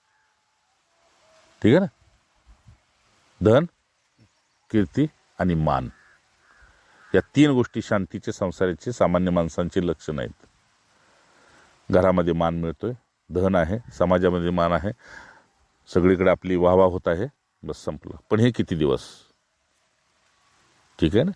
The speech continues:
कारण आपलीच वृत्ती हजार वेळा बदलते दिवसातून,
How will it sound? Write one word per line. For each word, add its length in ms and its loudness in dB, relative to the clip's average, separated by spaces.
कारण 240 0
आपलीच 400 -2
वृत्ती 320 0
हजार 240 2
वेळा 200 4
बदलते 440 -2
दिवसातून, 500 -6